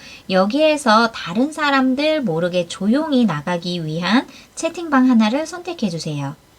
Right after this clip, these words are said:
그러면 맨 위에 메뉴 더보기가 있는데요. 이것을 선택할게요. 그리고 아래에서 나가기를 눌러주세요. 그러면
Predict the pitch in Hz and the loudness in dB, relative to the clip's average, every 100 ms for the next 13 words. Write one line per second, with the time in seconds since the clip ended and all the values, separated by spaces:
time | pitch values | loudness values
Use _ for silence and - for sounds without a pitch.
0 | - - - 220 220 294 262 196 254 285 | -20 -4 2 4 4 4 4 4 4 4
1 | 226 175 240 311 294 226 214 240 156 165 | 2 2 0 2 2 4 4 2 0 0
2 | 185 208 277 339 349 202 175 175 196 208 | 2 2 0 -4 -10 -6 -6 -4 -6 -2
3 | 214 196 156 165 165 165 170 247 - 170 | -2 -2 -2 -2 0 0 2 2 0 -2
4 | 170 170 233 311 320 330 226 180 156 160 | -4 -4 -6 -8 -8 -4 -4 -4 -4 -4
5 | 160 208 302 339 208 208 202 294 339 294 | 0 2 2 2 0 0 0 2 2 0
6 | - 160 175 190 185 170 170 170 170 220 | -4 -4 0 4 4 4 0 -2 2 4
7 | 262 196 143 160 269 320 330 269 262 269 | 2 0 -8 -2 4 4 2 2 4 4
8 | 185 170 185 170 147 156 175 262 339 - | 2 0 0 -2 -8 -6 0 2 0 -4
9 | _ - 208 196 233 302 170 | _ 0 4 6 6 4 0